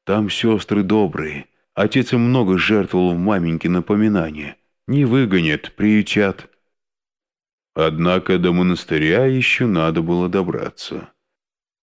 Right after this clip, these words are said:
Через село, где тоже помогли бы, не сунешься. Там наверняка преображенцы. По дороге тоже опасно.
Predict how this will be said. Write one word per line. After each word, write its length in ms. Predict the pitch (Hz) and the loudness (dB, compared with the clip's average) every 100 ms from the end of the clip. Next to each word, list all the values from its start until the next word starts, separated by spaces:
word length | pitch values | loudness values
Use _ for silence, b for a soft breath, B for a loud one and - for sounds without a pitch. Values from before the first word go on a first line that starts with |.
| _ _ | _ _
Через 340 | - 98 120 - | -4 0 0 -2
село, 600 | - 131 135 165 135 90 _ - | 0 2 4 4 2 -4 _ -8
где 240 | 82 92 | -2 -2
тоже 320 | - 107 92 | 2 2 2
помогли 560 | 82 82 80 78 80 113 | -2 0 0 -2 -2 -2
бы, 300 | 107 107 98 _ _ - | 0 0 -2 _ _ -8
не 160 | 85 95 | -4 -4
сунешься. 760 | - 147 85 80 - - - _ _ _ _ _ _ | -2 -2 -2 -4 -6 -8 -12 _ _ _ _ _ _
Там 260 | 90 127 131 | -2 0 2
наверняка 640 | 131 127 107 92 - 87 | 2 2 2 2 2 0
преображенцы. 1120 | 82 87 82 85 82 80 73 67 - - - _ _ _ _ _ _ _ _ | 0 0 2 2 0 -2 -6 -8 -12 -14 -16 _ _ _ _ _ _ _ _
По 140 | - 78 | -6 0
дороге 420 | 82 104 131 151 | 2 2 2 -2
тоже 500 | - - 78 76 78 | -4 -2 0 0 -4
опасно. 760 | 73 - 73 71 - 76 73 | -4 -6 -8 -8 -12 -12 -12